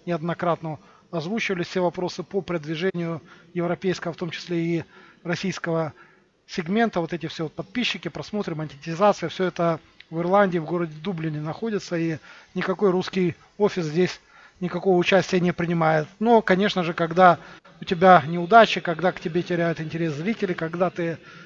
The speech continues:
заврался, перепрогнозировался там, по поводу падения рубля, смерти Путина,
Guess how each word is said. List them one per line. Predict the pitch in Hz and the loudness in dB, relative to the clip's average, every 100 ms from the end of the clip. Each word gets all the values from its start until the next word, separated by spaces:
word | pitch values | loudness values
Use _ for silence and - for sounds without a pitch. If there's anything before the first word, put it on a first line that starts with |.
| - | -16
заврался, | 139 175 180 214 202 185 | 0 4 8 8 8 2
перепрогнозировался | 185 175 - 165 147 160 185 214 190 - | 0 -2 0 -4 -2 -4 0 0 0 -4
там, | 160 160 | -6 -6
по | 147 | -6
поводу | 175 180 170 | -8 -8 -8
падения | 147 165 175 165 160 - - _ | -8 -6 -6 -6 -10 -14 -20 _
рубля, | 175 160 190 202 185 - _ | -10 0 4 4 4 -4 _
смерти | - 190 180 170 | -4 0 0 -2
Путина, | - 180 175 165 165 | -6 -4 -2 0 -2